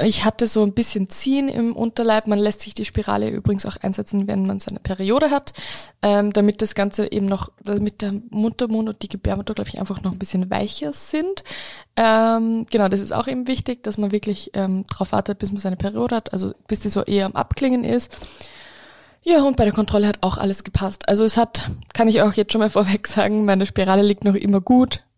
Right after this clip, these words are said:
Seitdem, also das kann man auch wirklich ehrlich sagen, dass der das ganz gut eingesetzt hat, aber eben die Art und Weise, wie er das gemacht hat, ähm,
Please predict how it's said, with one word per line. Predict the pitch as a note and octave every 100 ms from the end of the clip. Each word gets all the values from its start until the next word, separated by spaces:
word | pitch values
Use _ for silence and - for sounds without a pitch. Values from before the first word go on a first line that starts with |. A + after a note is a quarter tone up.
| -
Seitdem, | G#3 G#3 - G#3 A3+
also | A3 F#3+ F#3+
das | G3
kann | - A3
man | G#3+
auch | G3+
wirklich | A3 G#3+ - -
ehrlich | G#3 G#3
sagen, | - A#3+ A3+
dass | G3+ -
der | G3+
das | G3 G3 -
ganz | F#3+ -
gut | G#3 - - - -
eingesetzt | A#3+ D4+ C#4 B3+ - A#3+
hat, | A#3 - - - -
aber | G3+ G3+
eben | - G3+
die | G3
Art | F#3+ F#3+
und | G3+ F#3+
Weise, | F3+ G3 F3+
wie | G3
er | G3
das | F#3
gemacht | - F#3+ F#3+ -
hat, | F#3 - -
ähm, | F3+ F3+